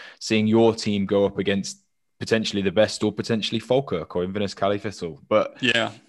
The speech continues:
Speaker 1: you know, it's, uh, almost you want that 'cause you might actually win then. But,
Speaker 2: Yeah.
Speaker 1: uh, yeah, like, so obviously Dunfermline is, is a, I was talking to someone about that today, about, they've told me about the, the three times in the last twenty years when they've been to the cup final and they lost to Celtic every time.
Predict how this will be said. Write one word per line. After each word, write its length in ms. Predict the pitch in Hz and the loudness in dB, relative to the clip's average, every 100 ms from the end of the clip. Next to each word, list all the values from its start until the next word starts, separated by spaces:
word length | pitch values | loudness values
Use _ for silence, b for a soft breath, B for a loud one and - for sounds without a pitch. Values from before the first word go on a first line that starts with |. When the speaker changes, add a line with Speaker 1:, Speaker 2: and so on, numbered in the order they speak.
| - | -2
Speaker 1:
you 120 | 127 | 2
know, 140 | 104 107 | 4 2
it's, 440 | 123 113 - - - | 0 0 -4 -10 -12
uh, 400 | 101 214 196 98 - - | -12 -12 -8 -8 -8 -4
almost 520 | - 135 113 110 - 117 | 4 6 6 4 2 2
you 60 | |
want 260 | 117 143 82 | 4 4 2
that 240 | 101 - | 0 0
'cause 160 | - 101 | -4 0
you 60 | 117 | 2
might 180 | 117 | 4
actually 320 | 101 104 113 110 | 2 0 0 4
win 380 | 165 110 87 - | 6 4 0 -2
then. 400 | 98 82 82 95 _ | -2 -2 -10 -18 _
But, 260 | 117 101 113 | 2 6 6
Speaker 2:
Yeah. 160 | 110 | 6
Speaker 1:
uh, 40 | 110 | 6
yeah, 280 | 123 117 95 | 6 4 4
like, 180 | 110 110 | 0 0
so 120 | 123 | -2
obviously 480 | 107 90 104 98 110 | -4 -2 -4 -2 -6
Dunfermline 560 | 98 107 113 113 107 98 | -4 -4 0 0 0 -4
is, 180 | 95 | -6
is 120 | 98 98 | -6 -6
a, 120 | 95 82 _ _ - | -6 -10 _ _ -10
I 60 | |
was 100 | 98 | -6
talking 220 | - 107 | -6 -6
to 80 | 95 | -4
someone 200 | 110 107 | -2 0
about 160 | 104 104 | 0 2
that 140 | 101 | 0
today, 460 | 110 107 147 101 90 | 0 4 4 4 -2
about, 460 | 101 107 101 - 98 | 2 4 4 0 0
they've 200 | 113 110 | 2 2
told 300 | 110 107 98 | 2 2 0
me 180 | 107 104 | -2 0
about 220 | 104 92 | 0 2
the, 140 | 101 | 0
the 140 | 95 101 | -2 -6
three 240 | - 110 | -2 -2
times 420 | 110 107 104 98 | 0 -2 -2 -4
in 60 | 98 | -2
the 60 | |
last 220 | 95 101 - | -2 -4 -4
twenty 200 | 101 101 | -4 -2
years 280 | 101 95 | -2 -2
when 100 | 95 | -2
they've 220 | 101 98 - | -2 -2 0
been 160 | 113 | -2
to 100 | 110 | -2
the 80 | 98 | -6
cup 220 | - - | -6 -8
final 400 | - 80 85 92 B B B B - | -6 -6 -6 -12 B B B B -4
and 120 | 101 | 2
they 60 | |
lost 220 | 101 101 - | 2 2 -2
to 80 | |
Celtic 420 | 101 123 113 92 - | 0 2 2 -4 -4
every 220 | 185 104 | -4 -4
time. 340 | 98 107 90 | -4 -4 -6